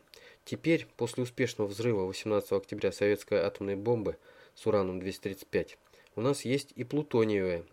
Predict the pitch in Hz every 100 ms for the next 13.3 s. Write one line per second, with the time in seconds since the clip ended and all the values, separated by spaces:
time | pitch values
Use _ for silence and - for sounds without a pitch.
0 | - 120 - 135 110 107 101 95 95 87
1 | 82 - - - - - 135 117 104 90
2 | 82 - - - - _ 101 110 127 143
3 | 120 110 110 113 113 - 117 113 156 151
4 | 101 - 113 113 107 95 98 127 139 107
5 | 135 - - 110 120 113 - 87 - 85
6 | - _ - - - - - 120 123 123
7 | 151 131 123 - 117 113 110 120 147 -
8 | - 107 131 151 - 147 - - - -
9 | 131 - 117 104 101 - 127 113 - 113
10 | 110 101 90 80 - _ - - - -
11 | - - - 131 135 120 - 107 104 104
12 | 110 131 113 - 113 113 - - 95 87
13 | 80 76